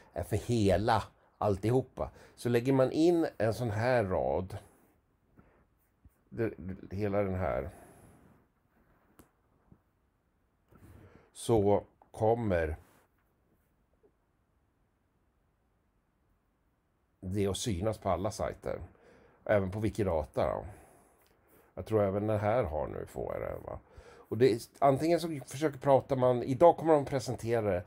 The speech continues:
antingen så hänger man ju på dem och säger att, "Kan inte lägga in en till?"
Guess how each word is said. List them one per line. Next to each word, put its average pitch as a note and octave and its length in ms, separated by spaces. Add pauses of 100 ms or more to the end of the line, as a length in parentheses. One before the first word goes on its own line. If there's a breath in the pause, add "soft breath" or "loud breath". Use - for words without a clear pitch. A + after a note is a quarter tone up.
(200 loud breath)
antingen C3+ 480
så - 100
hänger C3+ 240
man C3 100
ju B2+ 60
på D#3 300
dem F2 380 (1000 soft breath)
och - 160
säger G2+ 340
att, F#2+ 200
"Kan A#2+ 180
inte A2 160
lägga A2+ 220
in A2 160
en A2 140
till?" E2 400